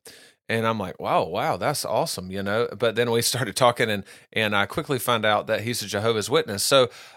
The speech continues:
I, uh, I, I asked him if he would have lunch with me, and, and we set that up. And so we had lunch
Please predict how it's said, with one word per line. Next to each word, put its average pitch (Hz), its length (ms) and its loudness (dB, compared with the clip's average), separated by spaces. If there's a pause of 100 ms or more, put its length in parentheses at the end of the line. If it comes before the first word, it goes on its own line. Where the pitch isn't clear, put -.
I, 120 280 4
uh, 110 340 4 (100)
I, 120 240 4
I 113 140 2
asked 127 260 2
him 131 80 0
if 113 120 -4
he 143 100 2
would 127 140 2
have 113 180 2
lunch 120 380 0
with 151 160 2
me, 143 260 -2
and, 104 380 -6
and 104 200 -2
we 113 120 -2
set 120 260 0
that 113 200 2
up. 107 300 2
And 98 200 -6
so 107 200 0
we 127 220 -2
had 139 180 2
lunch 113 380 -2